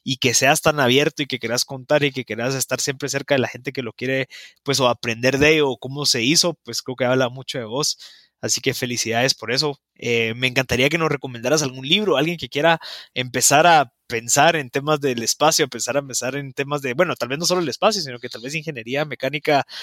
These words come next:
subterránea, no sé, acuática, algo que, que, que no le pongamos límites al, al, a la, a los jóvenes que vienen, o incluso gente que está ahorita escuchando esto que no son tan jóvenes,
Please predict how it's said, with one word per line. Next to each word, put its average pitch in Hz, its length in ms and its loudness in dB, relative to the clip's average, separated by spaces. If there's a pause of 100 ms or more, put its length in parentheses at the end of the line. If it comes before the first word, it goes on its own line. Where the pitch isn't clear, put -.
(100)
subterránea, 135 840 2
no 127 100 -2
sé, 165 160 6
acuática, 160 720 0 (320)
algo 156 280 4
que, 123 360 2
que, 117 340 -2
que 120 140 -6
no 127 140 -4
le 151 120 2
pongamos 135 400 -4
límites 156 680 0
al, 123 280 0
al, 120 280 -4
a 120 60 -6
la, 113 320 -4
a - 160 -12
los 110 180 -6
jóvenes 147 440 2
que 113 80 -6
vienen, 139 340 2
o 117 100 -12
incluso 135 380 -6
gente 139 260 -4
que - 120 -12
está - 180 -6
ahorita 117 260 -2
escuchando 131 440 -6
esto - 120 -6
que 107 120 -20
no 117 80 -18
son 123 120 -20
tan 123 160 -10
jóvenes, - 960 -6